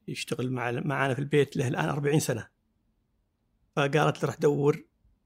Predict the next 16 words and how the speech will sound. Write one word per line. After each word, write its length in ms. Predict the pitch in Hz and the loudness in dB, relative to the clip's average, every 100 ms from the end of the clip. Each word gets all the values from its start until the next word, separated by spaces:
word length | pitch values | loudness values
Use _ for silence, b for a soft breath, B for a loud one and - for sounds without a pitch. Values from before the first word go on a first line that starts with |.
| _ 156 | _ -14
بطانيات 520 | - 139 147 147 147 | -6 -4 0 0 0
صناعة 280 | 160 131 120 | 0 2 0
سعودية." 440 | - 143 156 131 120 - - - - | -2 -4 -2 -2 -2 -6 0 4 4
<laughs> 460 | - - - - - | 4 4 2 -2 2
وراح 260 | 175 170 160 | 6 6 6
لقى 200 | 185 156 | 6 6
مصنع 400 | 180 - 143 123 | 6 4 2 2
سعودي 480 | - 175 180 180 | 2 4 4 4
بالفعل. 520 | 156 156 196 160 180 - _ _ _ _ _ _ _ - | 4 4 6 6 4 0 _ _ _ _ _ _ _ 4
فاللي 160 | 208 | 6
لفت 300 | 269 269 - | 8 6 6
نظري 240 | 262 208 180 | 4 6 4
تقول 220 | 180 214 | 4 4
لي: 100 | 185 | 6
"يا 80 | 165 | 6
بندر، 440 | 190 190 190 - | 4 2 0 -4